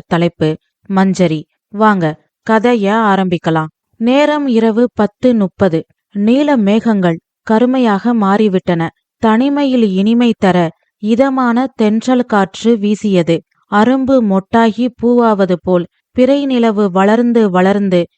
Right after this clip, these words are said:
இன்று பூரணச்சந்திரனாக ஒளி வீசிக்கொண்டு இருந்தது. நிலவின் அழகை காண விண்மீன் கூட்டம் ஒன்று கூடிவிட்டது. உழைத்து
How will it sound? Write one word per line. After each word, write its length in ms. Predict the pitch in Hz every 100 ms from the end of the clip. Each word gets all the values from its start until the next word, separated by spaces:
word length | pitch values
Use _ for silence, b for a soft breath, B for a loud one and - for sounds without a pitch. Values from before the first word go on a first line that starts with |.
| _ _
இன்று 380 | 220 220 190 180 - b _
பூரணச்சந்திரனாக 1160 | 247 269 277 277 269 240 220 220 202 190 220 240
ஒளி 240 | 214 220
வீசிக்கொண்டு 680 | 233 233 - 208 190 180 202
இருந்தது. 480 | 220 185 180 170 165 - _ _ -
நிலவின் 540 | 208 226 269 262 262
அழகை 480 | 214 185 220 247 240 -
காண 400 | 190 180 180 170 - _
விண்மீன் 500 | 196 233 254 277 269
கூட்டம் 460 | 240 214 196 185 208
ஒன்று 300 | 233 202 208 220
கூடிவிட்டது. 680 | 220 202 180 170 175 170 165 - _ _
உழைத்து 400 | 214 233 277 -